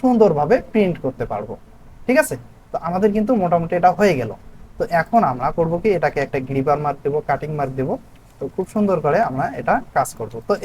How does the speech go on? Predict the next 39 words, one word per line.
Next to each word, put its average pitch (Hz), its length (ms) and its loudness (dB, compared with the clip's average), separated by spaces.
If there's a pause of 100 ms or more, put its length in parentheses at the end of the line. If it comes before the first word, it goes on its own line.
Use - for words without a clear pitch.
এ-, 202 220 0 (120)
এখান 202 220 -2
থেকে 208 120 0 (100)
দেখতেছি 160 340 -4 (140)
আমার 123 220 -2
যে, 131 60 2 (180)
আমার 143 240 -2
টেমপ্লেটটা 175 460 0
যেহেতু 147 280 2
এখানে 143 180 -4 (120)
রেডি 190 200 4 (100)
আছে, 180 140 -8 (420)
তো - 40 -8 (140)
এই 180 80 0
জন্য 208 120 2 (100)
আমি 127 160 -6
করব 127 140 -2 (120)
কি, 269 80 -4 (1400)
এটাকে 185 200 0 (100)
just 202 300 6
আমি 202 120 0 (640)
এখানে 160 220 -2 (840)
বসাই 165 340 4
দেবো, 131 120 -2 (140)
এখানে 160 240 -2
আর 139 120 2
তেমন 131 240 0
কিছু 131 240 -6
না। 240 40 2 (360)
আপনারা 202 220 0 (100)
অবশ্যই 185 340 -2
শুধুমাত্র 175 340 -2 (180)
এই 185 140 2
যে 147 140 2
ক্রিজিং 139 360 -2
মার্ক, 170 160 -2 (120)
এখানে 180 220 -2 (420)
কাটিং 165 220 0 (100)
মার্কগুলো 143 300 0